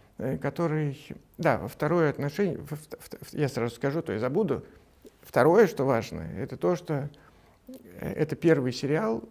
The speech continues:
в котором убийца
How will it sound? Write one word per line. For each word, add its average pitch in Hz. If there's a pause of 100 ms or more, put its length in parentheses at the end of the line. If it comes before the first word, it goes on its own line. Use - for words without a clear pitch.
в -
котором 131 (1500)
убийца 156